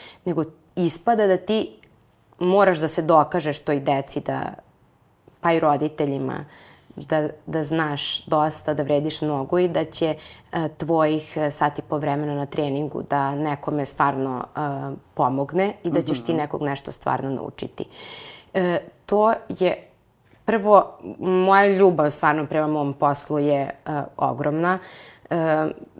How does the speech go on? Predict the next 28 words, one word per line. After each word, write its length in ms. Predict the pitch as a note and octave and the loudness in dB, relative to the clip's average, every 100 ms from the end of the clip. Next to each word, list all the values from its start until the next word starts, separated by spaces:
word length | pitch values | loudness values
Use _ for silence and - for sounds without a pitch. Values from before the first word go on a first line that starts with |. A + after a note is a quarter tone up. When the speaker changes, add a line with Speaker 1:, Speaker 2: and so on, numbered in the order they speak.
| - - | -8 -2
Speaker 1:
istinski 720 | F#3 F3+ - G3+ G3+ - E3 | 2 2 2 0 0 -2 -4
se 140 | - | -2
spremam 720 | D#3+ - F#3 F3+ E3+ D#3 D3+ - - _ | -2 2 4 4 4 0 -2 -4 -12 _
za 140 | D#3+ D#3+ | -4 -2
svaku 400 | - F3 F3+ F3 | 6 6 6 0
sezonu, 840 | - D#3 - E3 D#3+ D#3+ D#3+ D#3 - _ - | -2 0 2 4 4 2 -2 -4 -10 _ 0
pripremam 480 | E3 D#3+ F3+ D#3 | 0 4 4 4
se 140 | D3+ D#3 | 0 -2
za 120 | D3+ | -2
svaki 360 | - D#3 D3+ D#3+ | 4 4 4 -4
čas, 720 | - E3 D3 C#3+ - - - _ | 2 6 6 4 -2 -4 -6 _
iako 640 | E3 F3 E3+ - E3+ D#3+ C#3+ - _ _ _ _ _ _ _ _ _ _ - | 4 4 2 2 6 6 4 -8 _ _ _ _ _ _ _ _ _ _ -4
ne 200 | D#3+ D3 | 0 0
bih 240 | C3+ - | -2 -6
morala 440 | C#3+ C#3 - D#3 D#3 | -6 -4 -4 -4 -4
to 160 | - | -2
nekada 380 | F3 E3+ F#3 F3+ | -2 -2 -2 -2
da 140 | F3 F3+ | 0 4
radim. 380 | F3+ F3+ F#3 | 4 4 0
E, 40 | F3+ - - - - - F#3 F3 D#3 | -2 -8 -18 -18 -20 -4 0 4 6
razmišljam 600 | F3 E3 D#3 F3+ G3 F3+ E3+ | 12 12 12 6 2 2 4
mnogo 340 | E3 D#3 D#3 | 4 4 2
unapred, 520 | D#3 D3+ C#3 - E3+ | 0 0 -2 -2 -2
imam 180 | D#3+ D#3 | 0 -2
svoje 200 | - D#3+ | -2 -2
petogodišnje 800 | D#3+ D3+ D3 D#3 D3 D#3 - D3 | -2 -2 0 2 2 0 -2 -4
planove, 540 | - D3 C#3 D3+ D#3 | 0 0 2 -2 -2
ciljeve, 800 | D3+ - D3+ D3 D#3 D#3 D#3 | -4 -2 0 2 2 2 2